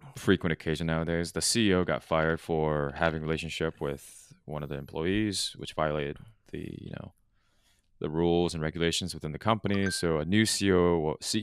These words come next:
E O was instituted, uh, pretty recently, actually.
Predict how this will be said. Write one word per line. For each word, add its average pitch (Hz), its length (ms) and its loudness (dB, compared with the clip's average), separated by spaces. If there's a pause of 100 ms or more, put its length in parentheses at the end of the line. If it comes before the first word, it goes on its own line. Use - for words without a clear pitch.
E 98 60 4
O 92 100 4
was 76 240 -4
instituted, 95 580 -10 (680)
uh, 60 200 -10 (100)
pretty 92 180 2
recently, 76 400 -2
actually. 80 460 -8